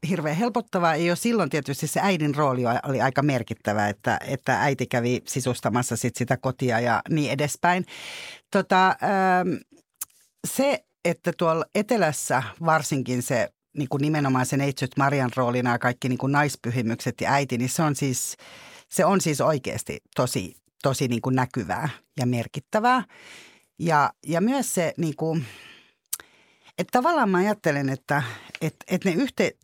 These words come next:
siis nyt mä puhun nimenomaan Sisiliasta, koska mulla ei ole oikeastaan, että sit Emmalla ja Tonilla on ehkä enemmän kokemusta tämänhetkisestä niinku Italiasta muuten, mut mä ajattelen, että sukupolvet on tavallaan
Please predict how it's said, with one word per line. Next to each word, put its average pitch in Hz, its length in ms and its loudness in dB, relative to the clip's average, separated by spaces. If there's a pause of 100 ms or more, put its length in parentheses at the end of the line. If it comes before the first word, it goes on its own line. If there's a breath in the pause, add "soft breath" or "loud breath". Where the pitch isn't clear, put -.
(140)
siis 165 180 -4
nyt 196 140 0
mä 165 80 2
puhun 160 240 2
nimenomaan 135 460 2
Sisiliasta, 123 480 -2
koska - 240 -4
mulla 139 180 2
ei 135 100 2
ole 131 80 2
oikeastaan, 113 460 0
että - 80 -4
sit - 140 -4
Emmalla 123 280 2
ja 120 60 2
Tonilla 123 300 0
on 117 80 2
ehkä 127 220 0
enemmän 127 260 0
kokemusta 123 480 -2
tämänhetkisestä 131 680 0
niinku 139 200 0
Italiasta 143 480 0
muuten, 170 280 0
mut 135 180 -2
mä 170 60 2
ajattelen, 156 400 0
että 127 280 0 (600 loud breath)
sukupolvet 226 920 0
on 131 140 -2
tavallaan 127 520 2